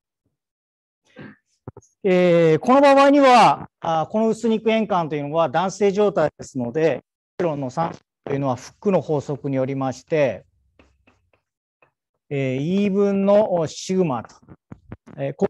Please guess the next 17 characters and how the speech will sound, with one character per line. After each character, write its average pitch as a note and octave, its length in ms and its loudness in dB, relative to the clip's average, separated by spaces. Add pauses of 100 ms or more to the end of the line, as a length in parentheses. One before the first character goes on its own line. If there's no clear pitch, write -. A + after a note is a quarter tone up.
う - 60 -12
な - 80 -6
る。 - 60 -12 (2000)
と A3 80 -4
こ B3+ 120 2
ろ C#4 100 4
で、 B3 140 4
こ A3 120 -4
の A3+ 220 2
応 D#4 60 4
力 B3+ 260 2
が F#3 140 2
で E3 100 0
す - 140 -12
ね、 D#3+ 140 -4
降 B3 200 0
伏 G#3+ 100 -12